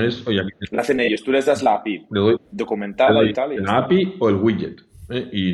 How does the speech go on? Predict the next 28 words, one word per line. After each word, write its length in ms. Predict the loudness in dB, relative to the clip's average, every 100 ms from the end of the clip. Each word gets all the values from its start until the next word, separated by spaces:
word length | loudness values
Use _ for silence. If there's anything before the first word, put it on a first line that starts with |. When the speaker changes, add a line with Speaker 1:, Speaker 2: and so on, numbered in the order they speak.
| -2
Speaker 1:
digo, 200 | -4 -2
"Mira, 180 | -2 -2
ahí 140 | -2 0
la 120 | 0
tienes, 380 | 2 2 0 -2
este, 260 | 0 0 0
y 160 | -2 -2
te 80 | 0
damos 200 | 0 0
soporte 300 | -2 0 0
en 60 |
el 60 | 0
proceso, 500 | 0 0 2 0 0 -12 -20 _
pero 180 | -2 -2
lo 60 |
haces 160 | -4 -4
tú". 240 | -4 -4 -8 -20 _
Y 60 | 0
la 120 | 0
hacen, 360 | 0 -2 -6 -14 _ -2
mira, 280 | 0 0
tuvimos 300 | 0 0 2
un 80 | 0
caso 280 | 0 0 0
que 100 | -2
fue 440 | -2 0 2 2
Norwegian, 760 | 0 0 0 0 0 -2 -4 -4
Norwegian, 520 | -4 -2 -2 -4 -6